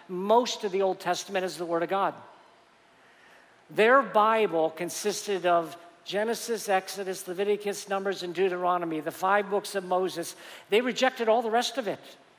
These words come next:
They said no to Isaiah. They said no to Daniel. They said no to the Psalms, Ecclesiastes, all of them. They didn't accept any of those as scripture. And so if you wanted to get into a theological de-,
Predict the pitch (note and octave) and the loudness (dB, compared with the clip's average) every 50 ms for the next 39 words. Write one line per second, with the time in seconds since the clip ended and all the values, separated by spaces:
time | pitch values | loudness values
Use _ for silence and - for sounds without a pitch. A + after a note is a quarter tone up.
0 | _ _ _ _ _ - G#3 A3 G#3+ - A#3+ G3+ F#3+ G3 G3 G#3 A3+ A#3 A#3 - | _ _ _ _ _ 2 2 2 2 2 0 0 0 0 2 4 4 4 4 2
1 | A3 A3 G3+ F#3 F3 - - F#3 F3 E3+ D#3+ D#3+ F#3+ F#3+ F#3+ - G#3+ F#3+ G3 G#3+ | 0 2 2 2 2 0 0 0 2 2 2 2 0 -2 -2 -2 -4 -2 2 2
2 | A3+ A#3 G#3 G#3+ G3 - F#3+ G3 F#3+ G3 G3 F#3 F3+ E3+ D#3+ F3 F#3+ F#3+ - A3 | 2 4 2 0 -2 0 -2 0 0 0 -2 -2 -2 -2 -2 -2 -4 -4 -2 -4
3 | G#3+ F#3 G#3 A3+ A3+ A3 G#3+ G3+ F#3+ - - - G3+ F#3+ F#3 F3 E3+ D#3+ D3 C3+ | -2 0 2 2 2 2 0 -2 -4 -4 -4 0 2 2 2 2 0 -2 -6 -10
4 | - - - - - - _ _ _ _ - - _ _ _ - F#3 A3 A3 G3 | -12 -16 -16 -20 -20 -20 _ _ _ _ -20 -20 _ _ _ -4 -2 -2 0 0
5 | - G#3 G#3 G3 G3+ G#3 - - - G#3 F#3 - G3 G3 G3 G3+ G#3 F3+ F3 E3+ | 0 2 2 4 4 2 0 -2 -4 -4 -2 2 4 4 4 4 2 0 -2 0
6 | E3+ G3 G#3 A3 G#3+ G#3 G#3 - G#3 G3 G3+ - A3+ A#3 A#3 A3+ G#3+ G3+ F#3+ D#3 | 0 0 0 0 -2 -4 -4 -2 -2 -2 0 0 -2 0 2 2 2 2 0 -2
7 | F#3 E3+ - - - - G#3+ G#3 - - - F#3+ F3 D3 - - - - - _ | -4 -6 -6 -6 -2 -4 -4 -4 -4 -6 -4 -4 -4 -4 -6 -14 -20 -20 -20 _
8 | _ _ _ _ _ _ _ _ - - - - - - G#3+ G3+ - B3+ B3 G3 | _ _ _ _ _ _ _ _ -20 -20 -20 -16 -4 -4 -4 -2 2 2 2 4
9 | F#3+ D4 D#4+ D#4 D4+ D4 C#4 B3+ A3+ F#3+ G3 G#3 - A3 G#3+ A3 A3 G#3 G#3+ G3+ | 4 2 2 4 4 4 4 4 0 -2 -2 0 4 6 6 6 6 4 0 -2
10 | G3 F3+ - - A3+ A#3 A#3 G#3+ G3+ F#3+ F#3 G3 A3 G3 G3+ G3+ - F3 E3+ D3+ | -2 -4 -4 -4 -2 0 2 2 4 4 4 4 2 0 -4 -8 -6 -6 -8 -8
11 | D#3+ | -8